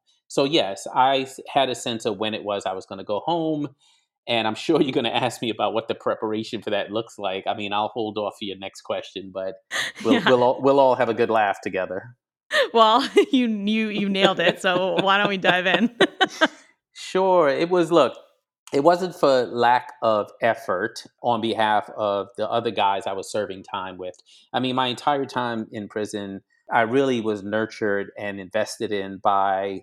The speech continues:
Speaker 1: the older guys, the guys who had been there a lot longer, fifteen, twenty, twenty-five years. Those guys tend to make a heavy investment in the guys who they know are actually going home, especially since some of these guys will never go home.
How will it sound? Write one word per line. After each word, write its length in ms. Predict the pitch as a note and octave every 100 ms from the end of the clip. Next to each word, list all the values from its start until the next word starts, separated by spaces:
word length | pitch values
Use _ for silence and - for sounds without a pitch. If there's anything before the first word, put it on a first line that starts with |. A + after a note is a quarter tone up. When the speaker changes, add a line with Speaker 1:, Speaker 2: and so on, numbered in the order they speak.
| -
Speaker 1:
the 80 | G#2
older 360 | A2+ A#2 G#2
guys, 320 | F#2 F2+ F2+ -
the 60 |
guys 260 | G#2 G#2+ G#2
who 80 | G2+
had 140 | F#2+
been 180 | G#2+ G#2
there 100 | G2+
a 60 |
lot 220 | G2 G2 -
longer, 600 | G#2 G#2 G#2 G2+ G2+ G2 _ _ _
fifteen, 480 | A#2 - B2 A2 G2+
twenty, 440 | - A2 G2+ G2+
twenty-five 540 | F#2+ A2 G#2 G#2 G2 F#2+
years. 420 | G2+ G2 F#2+ G2 - _ _ _
Those 220 | C3+ D#3+
guys 320 | - C3+ A2+ G#2
tend 280 | - G#2+
to 80 | G#2+
make 160 | G2+ G2+
a 80 | G2
heavy 260 | A2 G#2+
investment 560 | F#2+ F#2+ G2+ - G#2 F#2+
in 80 | F#2+
the 80 |
guys 320 | F#2 G2 G2 F#2+
who 80 | G#2+
they 160 | G2
know 240 | G2 G2 G2
are 100 | G2
actually 360 | G2+ G2+ - F#2+
going 260 | G2 G2 -
home, 380 | C#3+ A#2 G2
especially 400 | G2 - A#2 A#2
since 280 | G#2 A2+ G2+
some 140 | A2+ G#2
of 60 |
these 140 | G2+ -
guys 400 | F#2 F#2 F2+ -
will 180 | G#2 G2+
never 300 | A2 C3 G2+
go 140 | F#2+
home. 300 | F#2+ F#2+ F#2+